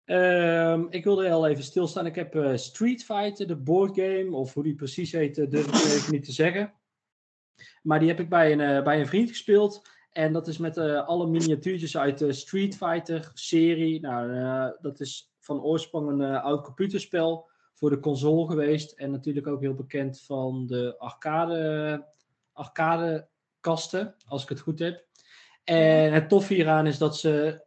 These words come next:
allemaal prepaid miniature-, miniatures hebben met een soort aura eromheen. Ik vond het er heel vet uitzien. Mark zei van, "Nou, ik vind het er, eh, ik vind het er niet, eh, mooi uitzien." Nou,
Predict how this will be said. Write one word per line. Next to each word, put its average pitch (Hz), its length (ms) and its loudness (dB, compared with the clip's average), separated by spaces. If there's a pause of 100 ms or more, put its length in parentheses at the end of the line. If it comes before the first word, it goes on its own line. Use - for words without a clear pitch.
(560)
allemaal 151 300 0
prepaid 185 600 2
miniature-, 190 840 0
miniatures 185 460 0
hebben 180 220 -2
met 147 160 0
een 135 60 -4
soort 143 280 2
aura 175 440 2
eromheen. 170 520 2 (160)
Ik 170 140 -4
vond 165 140 2
het 156 100 0
er 143 60 0
heel 143 140 6
vet 156 240 2
uitzien. 143 400 2
Mark 143 280 -2
zei 131 220 -2
van, 131 140 -4
"Nou, 135 320 0 (220)
ik 143 140 -6
vind 131 260 -2
het 123 100 -4
er, 127 80 -4
eh, 127 440 -2
ik 135 120 -8
vind 135 140 -4
het 127 160 -4
er 151 80 0
niet, 170 140 2
eh, 165 140 0
mooi 156 220 2
uitzien." 151 340 2
Nou, 131 140 -4